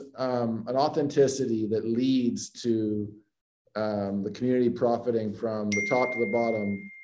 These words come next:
built on the person that grinds and shows up every day.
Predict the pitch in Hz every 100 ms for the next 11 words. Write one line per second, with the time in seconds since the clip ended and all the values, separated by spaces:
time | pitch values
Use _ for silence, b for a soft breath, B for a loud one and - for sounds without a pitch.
0 | - 143 127 127 - - _ 117 113 113
1 | 110 104 - - _ - 120 113 - 107
2 | 95 110 107 104 104 101 98 104 101 -
3 | 117 104 107 101 98 95 92 90